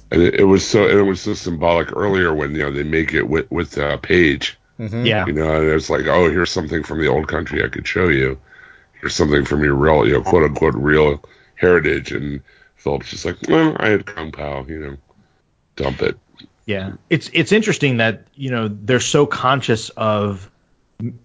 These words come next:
Speaker 3: you know, keeping that low profile that they won't even eat Russian food. Like, they, you know,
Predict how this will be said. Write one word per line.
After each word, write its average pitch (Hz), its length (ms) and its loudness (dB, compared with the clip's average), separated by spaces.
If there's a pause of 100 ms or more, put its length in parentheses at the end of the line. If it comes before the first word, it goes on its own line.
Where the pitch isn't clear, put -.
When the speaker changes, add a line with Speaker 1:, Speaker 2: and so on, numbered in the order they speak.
(100)
Speaker 3:
you 123 100 0
know, 113 80 2
keeping 135 320 -2
that 113 160 0
low 117 160 4
profile 117 520 2
that 101 140 -6
they 113 100 -2
won't 113 300 -4
even 107 300 -4
eat 110 240 -10
Russian 107 360 -2
food. 95 400 -4
Like, 101 180 0
they, 107 280 0
you 117 180 -8
know, 101 160 -2